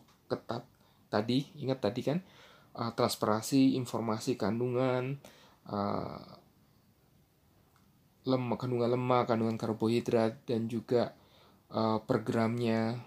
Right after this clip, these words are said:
terus kemudian es-, eh, kadaluarsanya. Nah, ini, semua ini menjadi,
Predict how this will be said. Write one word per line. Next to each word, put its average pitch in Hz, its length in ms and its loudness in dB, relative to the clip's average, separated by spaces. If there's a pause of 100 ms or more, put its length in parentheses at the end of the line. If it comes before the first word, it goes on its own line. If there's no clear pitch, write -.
(280)
terus 135 80 -6
kemudian 117 480 -2 (880)
es-, 117 340 -4
eh, 123 300 -4
kadaluarsanya. 117 1040 0 (1040)
Nah, 139 100 4
ini, 180 380 4 (640)
semua 147 420 4
ini 170 220 6
menjadi, 151 880 4